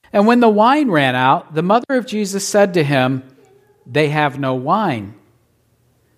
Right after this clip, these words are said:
And Jesus said to her, 'Woman, what does this have to do with me?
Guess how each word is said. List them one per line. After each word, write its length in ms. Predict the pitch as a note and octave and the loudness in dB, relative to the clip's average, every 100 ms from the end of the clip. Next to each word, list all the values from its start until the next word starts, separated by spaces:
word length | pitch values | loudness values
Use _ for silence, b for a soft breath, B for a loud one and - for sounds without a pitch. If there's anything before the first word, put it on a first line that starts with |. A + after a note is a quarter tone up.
| _ _ _ - | _ _ _ -2
And 160 | D#3 | -2
Jesus 420 | C3+ A3+ - G#3 | 2 0 0 -4
said 320 | - F#3 E3+ D3 | -2 0 0 0
to 100 | C3+ | -8
her, 200 | C3 A2+ - - b b b b | -6 -8 -10 -20 b b b b
'Woman, 460 | D3+ G#3+ C#4 C#4 F3+ | -2 0 0 -2 0
what 240 | A#3 - | -2 -2
does 220 | C#4 - | -8 -4
this 240 | B3 B3+ - | -4 -4 -2
have 280 | G3 G3+ | -2 -2
to 100 | - | -4
do 240 | G3+ C#3+ D3+ | -6 -2 0
with 220 | G#3 G#3+ | -2 -2
me? 540 | A3 D4 D4+ B2+ - | -2 0 0 -4 -10